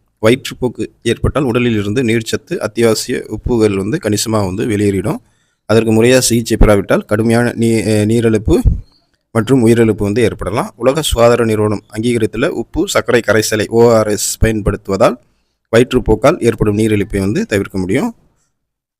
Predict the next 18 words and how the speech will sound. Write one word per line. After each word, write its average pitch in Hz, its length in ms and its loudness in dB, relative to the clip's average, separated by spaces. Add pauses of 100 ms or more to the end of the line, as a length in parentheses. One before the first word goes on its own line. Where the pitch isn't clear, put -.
(100)
உலக 139 260 6
சுகாதார 127 400 4
நிறுவனம் 117 420 2
அங்கீகரித்த 110 600 -2
உப்பு, 110 360 -2
சர்க்கரை 117 280 -2
கரைசல் 107 480 -2
பொட்டலங்களை 101 420 0
வந்து 117 280 -2 (360)
அனைத்து 127 360 2
ஆரம்ப 117 320 4
சுகாதார 113 440 2
நிலையங்கள், 110 420 0
அரசு - 420 -6
மருத்துவமனைகள்ல 110 680 -2
இலவசமா 110 320 -2
வந்து 113 300 -2
வழங்கப்படுது. 104 420 -4